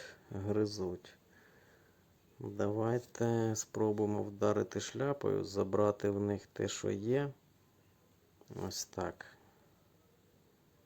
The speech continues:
Ну, тут треба перемагати.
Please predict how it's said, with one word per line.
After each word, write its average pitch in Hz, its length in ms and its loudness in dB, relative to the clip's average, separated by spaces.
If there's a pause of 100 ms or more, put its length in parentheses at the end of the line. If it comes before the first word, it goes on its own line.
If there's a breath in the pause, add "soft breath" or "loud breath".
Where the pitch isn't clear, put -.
(1400)
Ну, 120 260 -10
тут - 180 -8
треба - 320 0
перемагати. 104 840 0